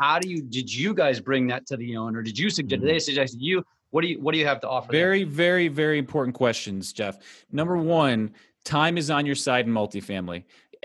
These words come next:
Speaker 3: Year, year in and year out, we get more efficient. We understand the properties better. We fix them up, okay?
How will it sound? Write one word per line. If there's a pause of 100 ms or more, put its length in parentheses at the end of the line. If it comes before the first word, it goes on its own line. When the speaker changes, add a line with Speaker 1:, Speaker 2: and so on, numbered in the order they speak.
(120)
Speaker 3:
Year,
year
in
and
year
out,
we
get
more
efficient.
We
understand
the
properties
better.
We
fix
them
up,
okay?